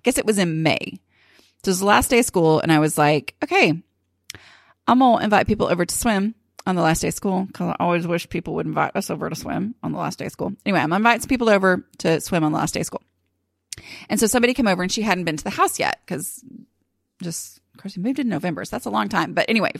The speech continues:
for whatever reason, she hadn't been here yet. And so I took her on a tour, and she was just, and she's paid attention to the blog for a long time. And I don't know that she actually reads it or listens to the podcast, but she's, anyway, she's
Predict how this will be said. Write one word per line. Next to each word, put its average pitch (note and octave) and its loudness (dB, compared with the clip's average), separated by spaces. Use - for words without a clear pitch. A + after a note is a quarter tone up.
for G#3 0
whatever C4 4
reason, E3 -2
she - -6
hadn't E3 -2
been D#3+ -4
here D#3 -4
yet. - -6
And A3 4
so F3+ 4
I - -2
took - -4
her F3+ 2
on D#3+ 2
a E3 -2
tour, A#3+ 2
and F3+ 4
she - 2
was A#3 4
just, - -2
and G3 -2
she's C4 0
paid G3+ 4
attention E3 0
to - -6
the E3 0
blog D3 2
for D#3+ -2
a D#3 2
long D3 0
time. D3 0
And - -2
I D#3+ 2
don't - 0
know D3+ 2
that - -4
she - -2
actually - -6
reads B3+ 4
it A3+ 2
or G#3 2
listens E3 -4
to - -8
the - -10
podcast, A3 0
but - -6
she's, E3+ -4
anyway, - -2
she's A#3 0